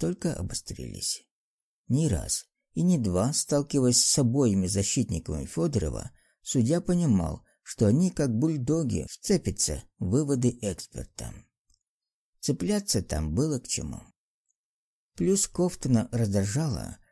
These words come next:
что ему в течение последней недели многократно звонили руководители различных ведомств,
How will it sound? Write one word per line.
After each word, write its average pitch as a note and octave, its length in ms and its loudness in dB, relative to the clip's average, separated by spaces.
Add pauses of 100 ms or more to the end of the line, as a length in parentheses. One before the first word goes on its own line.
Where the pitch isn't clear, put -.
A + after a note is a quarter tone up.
что - 220 -2
ему D#3+ 240 4
в - 80 -2
течение E3 460 2
последней A#2 640 2
недели E2 680 -2 (280)
многократно D#3 840 2
звонили F#2+ 600 0
руководители G2+ 880 -2
различных G2 760 -4
ведомств, C#3+ 680 -6